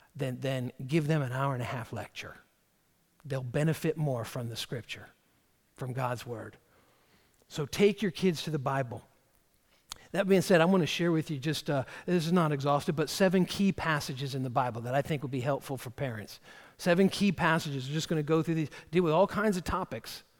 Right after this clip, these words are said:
But, but you may wanna write these down and, and, hey, listen, let's look at what the Bible says about this. "Mom, Dad, what should I do about this? What should I do?" Let's look what the Bible says on this topic. It's so important that we communicate the truth that exposes the lies of our culture.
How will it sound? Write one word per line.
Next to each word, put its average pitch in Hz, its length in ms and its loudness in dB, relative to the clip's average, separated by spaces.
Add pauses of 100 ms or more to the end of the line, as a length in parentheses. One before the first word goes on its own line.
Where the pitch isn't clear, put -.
(480)
But, 156 280 2
but 156 120 4
you 160 100 2
may 170 160 6
wanna 180 220 6
write 170 240 4
these 175 160 2
down 170 220 4
and, 143 160 -2
and, 131 220 -2 (240)
hey, 196 180 0
listen, 190 360 0 (320)
let's 170 180 -4
look 247 140 -4
at 220 60 -2
what 196 160 0
the 139 60 -2
Bible 135 360 -2
says - 300 -12
about 104 260 -12
this. - 360 -16 (360)
"Mom, 214 280 -2
Dad, 214 280 2
what 208 160 0
should 240 140 -2
I 233 40 0
do 226 120 4
about 220 240 2
this? 220 200 4
What 196 120 2
should 196 140 2
I - 20 2
do?" 190 80 4 (180)
Let's 202 220 -2
look 311 100 -4
what 254 100 -2
the - 80 0
Bible 139 360 -2
says 107 480 -8 (320)
on 143 160 -2
this 135 180 -4
topic. - 400 -8 (560)
It's - 160 -4
so 202 200 6
important 202 340 6
that 165 80 2
we 156 80 0
communicate 185 680 4
the 170 60 0
truth 202 380 2 (240)
that 160 120 0
exposes 175 800 2
the 147 140 -2
lies 139 560 0
of 123 140 -6
our 135 160 -2
culture. - 600 -8